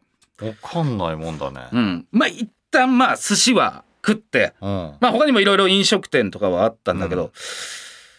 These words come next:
Speaker 2: まあ、展望デッキってちょっと、
Speaker 1: はいはいはいはい。
Speaker 2: まあ、羽田よりももっといろんな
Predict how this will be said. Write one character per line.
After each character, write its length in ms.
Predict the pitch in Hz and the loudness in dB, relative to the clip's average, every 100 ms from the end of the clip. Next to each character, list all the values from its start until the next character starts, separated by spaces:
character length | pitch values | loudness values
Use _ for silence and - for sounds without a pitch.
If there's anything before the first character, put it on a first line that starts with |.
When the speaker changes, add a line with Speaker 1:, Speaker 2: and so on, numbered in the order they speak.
| _ _ _ | _ _ _
Speaker 2:
ま 80 | 180 | -12
あ、 20 | - | -2
展 320 | - 330 381 | 0 2 4
望 160 | 415 415 | 4 4
デ 120 | 403 | 0
ッ 60 | |
キ 140 | - 139 | 0 -4
っ 80 | - | -2
て 220 | - 104 | 0 0
ち 140 | - | 0
ょ 40 | 156 | -4
っ 60 | - - | -4 -4
と、 80 | 185 | 0
Speaker 1:
は 80 | 156 | 4
い 20 | |
は 120 | 104 | 4
い 60 | 90 | 2
は 140 | 82 | -2
い 60 | 71 | -8
は 140 | 71 | -10
い。 100 | - _ _ _ _ _ _ | -14 _ _ _ _ _ _
Speaker 2:
ま 200 | 196 190 | -4 -2
あ、 80 | - | -4
羽 500 | - - 214 220 233 | -4 0 2 4 4
田 360 | 208 240 233 226 | 4 4 4 2
よ 200 | 226 233 | 2 4
り 140 | 185 | 4
も 140 | 120 | 2
も 160 | 95 117 | 0 -6
っ 20 | |
と 180 | - - | -4 -4
い 80 | 101 | 0
ろ 100 | 143 | 2
ん 200 | 160 160 | 4 4
な 380 | 160 151 143 | 4 4 0